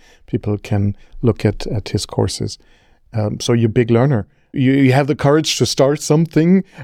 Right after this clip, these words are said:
and then you understand that you need to learn something. And at some point of time, you understand that, uh, you have gotten to a certain place and you understand that how things work. Coming quickly back to the photography thing,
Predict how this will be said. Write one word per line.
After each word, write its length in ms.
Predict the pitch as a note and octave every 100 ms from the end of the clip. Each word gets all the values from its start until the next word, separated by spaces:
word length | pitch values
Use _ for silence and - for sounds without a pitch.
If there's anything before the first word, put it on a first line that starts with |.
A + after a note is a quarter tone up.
| -
and 200 | A#2+ A#2+
then 140 | C3
you 120 | C3
understand 480 | B2+ A#2 A2+ A#2+ B2+
that 200 | B2 A2
you 60 | C#3
need 160 | B2+
to 100 | -
learn 360 | A#2+ G#2+ A2 C#3+
something. 540 | - C#3+ D#3 - D#3
And 140 | D3+ C3+
at 140 | B2
some 200 | - C3+
point 220 | C3+ A#2+
of 140 | C3 C3
time, 260 | - A#2
you 80 | B2+
understand 560 | B2 G#2+ G#2+ - A2+ A#2+
that, 240 | A2+ G2+ - _ _
uh, 140 | - A#2
you 180 | A#2+ B2
have 300 | B2 A#2 -
gotten 320 | B2+ - C#3+
to 240 | C#3 C#3+
a 160 | D#3 C#3+
certain 440 | - D3+ D#3+ D3
place 440 | - C#3 D3 G3 -
and 180 | C#3
you 140 | C3 B2+
understand 600 | A#2 A#2+ - B2 B2 C3+
that 240 | C3 A#2+ - -
how 220 | - C3 C#3+
things 340 | D#3+ D3+ -
work. 360 | C3+ D3+ A#2+ - - _
Coming 320 | - E3 E3
quickly 340 | D#3 A3 - G3
back 300 | C#3 B2+ -
to 160 | -
the 120 | B2+ A#2+
photography 680 | - A2+ A#2 A#2 C#3+ D3
thing, 320 | C3+ C3 B2+